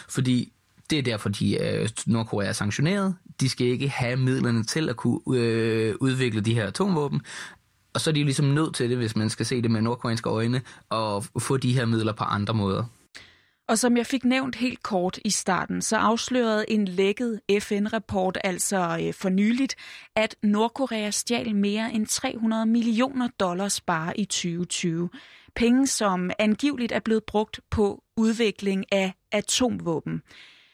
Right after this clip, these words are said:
Speaker 2: Det kræver lige en, øh, dyb indånding. Og så er vi ellers videre til mission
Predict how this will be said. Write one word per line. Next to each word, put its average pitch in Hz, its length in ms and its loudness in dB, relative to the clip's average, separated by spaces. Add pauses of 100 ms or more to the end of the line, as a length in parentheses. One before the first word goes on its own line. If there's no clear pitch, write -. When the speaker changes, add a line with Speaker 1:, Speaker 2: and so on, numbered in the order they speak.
(260)
Speaker 2:
Det 262 100 2
kræver 240 280 4
lige 220 340 2
en, 214 200 2
øh, 190 200 2 (160)
dyb 233 240 2 (160)
indånding. 170 520 -2 (880)
Og 220 100 2
så 220 120 4
er 208 40 4
vi 202 160 2
ellers - 460 -4
videre 277 400 2
til 247 360 -2
mission 233 480 0